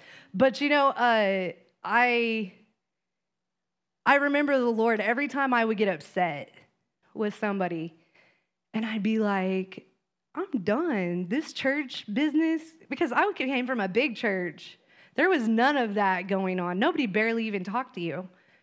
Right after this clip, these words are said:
you know, other than the people that I got close to that I liked, but I didn't have to deal with anybody else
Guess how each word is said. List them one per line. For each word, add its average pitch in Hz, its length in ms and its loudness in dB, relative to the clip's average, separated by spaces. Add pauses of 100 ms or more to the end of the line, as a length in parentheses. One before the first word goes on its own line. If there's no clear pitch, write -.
(380)
you 220 160 -2
know, 240 280 0
other 254 240 2
than 254 200 0
the 233 40 0
people 240 380 -4
that 202 240 0
I 214 160 0
got 185 240 0
close 226 280 -2
to 214 200 -2
that 196 100 0
I 185 140 0
liked, 190 580 -4
but 196 200 0
I 185 160 2
didn't 285 300 0
have 202 200 -2
to 220 80 -4
deal 202 180 0
with 208 140 0
anybody 190 340 -2
else 202 300 -2